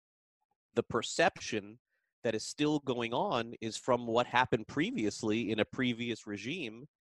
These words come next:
And without really being at spring training, without really being around the organization, without really getting to know the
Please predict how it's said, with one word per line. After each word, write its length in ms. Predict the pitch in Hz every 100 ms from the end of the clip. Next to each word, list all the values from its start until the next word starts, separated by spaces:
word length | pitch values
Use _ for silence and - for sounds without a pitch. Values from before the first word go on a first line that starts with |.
| _ _ _ -
And 420 | 123 117 117 117
without 460 | 113 120 123 156 180
really 580 | 123 113 151 160 147 110 -
being 460 | 131 165 170 170 -
at 180 | 113 143
spring 440 | - - 175 180 185
training, 380 | - 151 82 - 87
without 340 | 101 110 160 127
really 360 | 143 143 127 _
being 500 | 110 110 135 175 190
around 380 | 196 185 185 185
the 140 | 185
organization, 720 | 180 180 185 185 185 123 - 82
without 340 | 90 101 123 131
really 300 | 135 139 131 _
getting 440 | 123 131 170 185 180
to 140 | - 190
know 440 | 208 156 87 85
the 60 | 92